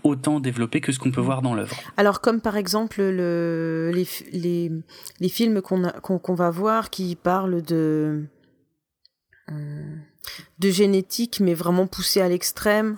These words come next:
Speaker 1: Ouais.
Speaker 2: Ou, euh
Speaker 1: Bah, tout à fait.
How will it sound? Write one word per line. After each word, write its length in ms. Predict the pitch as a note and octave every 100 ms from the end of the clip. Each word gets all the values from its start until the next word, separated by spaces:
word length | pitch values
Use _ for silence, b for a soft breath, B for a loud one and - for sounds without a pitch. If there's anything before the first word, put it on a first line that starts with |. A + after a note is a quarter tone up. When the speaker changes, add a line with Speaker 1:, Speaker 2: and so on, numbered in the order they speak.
| -
Speaker 1:
Ouais. 240 | B2+ B2 A#2 B B - -
Speaker 2:
Ou, 260 | F3+ F3 E3
euh 720 | D#3+ D3+ D3+ D3+ D3+ D3+ D#3 D#3 B B B B -
Speaker 1:
Bah, 60 | -
tout 120 | C3
à 60 | C#3+
fait. 200 | -